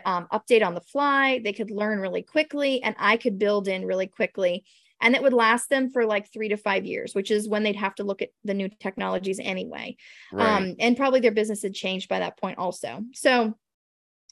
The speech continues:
Speaker 1: um, my initial pages, I've always kept them fairly simple. Um,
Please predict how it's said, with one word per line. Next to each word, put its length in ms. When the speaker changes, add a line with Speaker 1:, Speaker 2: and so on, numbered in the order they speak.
Speaker 1:
um, 340
my 160
initial 540
pages, 640
I've 160
always 260
kept 260
them 160
fairly 960
simple. 800
Um, 460